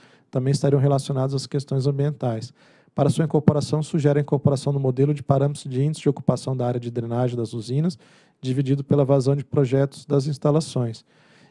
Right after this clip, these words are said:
e o índice de poluição potencial e o índice de qualidade da água. São índices calculados pela ana.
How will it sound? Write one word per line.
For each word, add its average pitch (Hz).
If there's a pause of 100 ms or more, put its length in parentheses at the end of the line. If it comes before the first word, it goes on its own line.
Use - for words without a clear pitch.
(120)
e 151
o 147
índice 151
de 147
poluição 170 (100)
potencial 135 (520)
e 151
o 131
índice 139
de 139
qualidade 135
da 143
água. 110 (920)
São 127
índices 131
calculados 135
pela 147
ana. 117